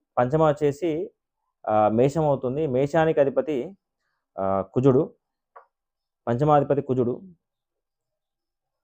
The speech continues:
కుజ. అలాగే న్యాచురల్‌గా, ఆ, పంచమానికి సహజ కారకత్వం గురుడు వహిస్తుంది, ఎందుకంటే ఇది పుత్రస్థానము, విద్యాస్థానం కాబట్టి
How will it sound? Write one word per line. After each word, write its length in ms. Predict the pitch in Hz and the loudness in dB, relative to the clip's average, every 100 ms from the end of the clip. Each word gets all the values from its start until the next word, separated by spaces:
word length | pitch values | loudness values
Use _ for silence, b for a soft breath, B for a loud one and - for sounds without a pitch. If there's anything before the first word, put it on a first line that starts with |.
| _ _ | _ _
కుజ. 200 | 98 98 - _ _ _ _ - | -14 -10 -10 _ _ _ _ -2
అలాగే 340 | 123 170 175 180 | 2 4 2 0
న్యాచురల్‌గా, 1040 | 139 143 170 190 190 190 196 196 - 370 _ _ _ _ - - | 0 0 -2 -2 0 4 4 4 0 -12 _ _ _ _ -20 -8
ఆ, 320 | - 120 127 127 | -2 2 4 4
పంచమానికి 1000 | 135 139 165 170 170 170 175 180 180 170 | 2 -2 0 0 0 -2 -2 -2 -2 -2
సహజ 280 | - 139 165 | 2 2 4
కారకత్వం 680 | 170 165 165 156 165 151 | 2 0 0 -2 -4 0
గురుడు 160 | 151 165 | 2 4
వహిస్తుంది, 320 | 147 - 107 | 4 2 -6
ఎందుకంటే 240 | 120 151 | -6 -4
ఇది 100 | 147 | -4
పుత్రస్థానము, 800 | 143 147 185 - - 156 151 165 | -4 -4 -2 -2 0 0 -2 -4
విద్యాస్థానం 720 | 170 135 139 156 - 143 135 135 | -4 -2 2 0 0 -6 -4 -2
కాబట్టి 480 | 120 120 120 220 | 0 0 -2 -8